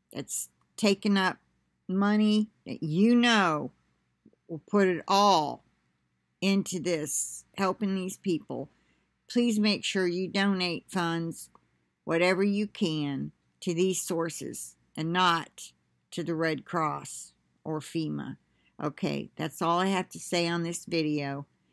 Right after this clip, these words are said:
and I do plead the blood of Jesus over it and the internet connection and over each and every one of you and your computers as well.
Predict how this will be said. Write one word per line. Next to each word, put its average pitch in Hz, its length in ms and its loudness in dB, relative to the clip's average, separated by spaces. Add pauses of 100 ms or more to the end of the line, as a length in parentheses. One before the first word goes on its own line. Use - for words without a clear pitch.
(160)
and 160 160 -2
I 160 100 0
do 175 240 4
plead 170 320 0
the 156 60 -4
blood 165 280 0
of 151 100 -6
Jesus 170 500 -4
over 156 360 -2
it 165 260 0 (380)
and 156 140 -2
the 156 140 -2
internet 165 420 -4
connection 165 600 -4
and 165 180 -2
over 143 240 -6
each 156 320 -6
and 175 120 -2
every 165 240 0
one 170 300 -2
of 160 120 -8
you 175 260 -2
and 160 120 -4
your 156 120 -6
computers 170 760 -4
as 156 200 -10
well. 143 380 -4